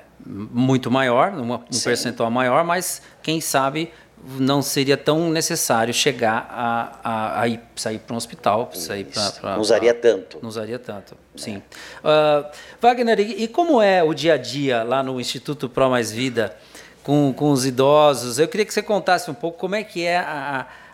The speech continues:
Speaker 1: a, a, o teu trabalho e o trabalho da equipe,
Speaker 2: Sim,
Speaker 1: né, do Pro
Speaker 2: sim.
Speaker 1: Mais Vida, que é um, que é um instituto tão importante aqui,
Speaker 2: É,
Speaker 1: referência no
Speaker 2: referência.
Speaker 1: estado de São Paulo,
Speaker 2: Referência.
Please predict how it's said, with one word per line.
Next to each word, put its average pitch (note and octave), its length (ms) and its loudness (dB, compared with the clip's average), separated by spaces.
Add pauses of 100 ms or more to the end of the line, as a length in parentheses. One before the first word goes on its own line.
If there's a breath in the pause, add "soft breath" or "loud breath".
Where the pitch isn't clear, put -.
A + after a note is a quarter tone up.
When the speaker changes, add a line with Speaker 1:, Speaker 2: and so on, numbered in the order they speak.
Speaker 1:
a, B2+ 220 0
a, - 40 0
o B2+ 40 -4
teu E3 180 4
trabalho D3+ 420 2
e F3 40 -2
o F#3 40 -4
trabalho B3 260 0
da D4 60 -2
equipe, - 340 -6
Speaker 2:
Sim, C#3 260 -2
Speaker 1:
né, D3 140 0
do C#3+ 120 -2
Pro C#3 100 0
Speaker 2:
sim. C#3 80 0
Speaker 1:
Mais B2+ 160 -2
Vida, E3+ 240 -2
que G3+ 140 -2
é G3 40 2
um, F#3+ 280 2 (260 loud breath)
que - 100 -4
é D3+ 40 2
um - 20 2
instituto D#3 640 -2 (240 loud breath)
tão D3+ 140 -2
importante D#3 680 2
aqui, D3 380 0
Speaker 2:
É, - 20 2
Speaker 1:
referência C#3+ 580 2
no C#3 80 4
Speaker 2:
referência. G2+ 180 2
Speaker 1:
estado B2+ 120 2
de - 60 -4
São B2 160 -6
Paulo, A#2 640 -2
Speaker 2:
Referência. G2+ 380 0